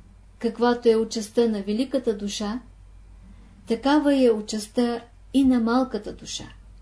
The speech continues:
И обратно, каквато е участта на малката душа, такава е и на голямата.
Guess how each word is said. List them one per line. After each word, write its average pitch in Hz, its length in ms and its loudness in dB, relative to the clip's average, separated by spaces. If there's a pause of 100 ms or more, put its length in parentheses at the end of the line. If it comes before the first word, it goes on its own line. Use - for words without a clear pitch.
(880)
И 269 100 4
обратно, 202 680 -2 (880)
каквато 254 540 2
е 233 100 8
участта 214 720 -2 (220)
на 180 160 -14
малката 214 580 -2
душа, - 320 -12 (1120)
такава 277 520 0
е 240 300 0 (220)
и 285 140 4
на 208 140 0
голямата. 175 600 -12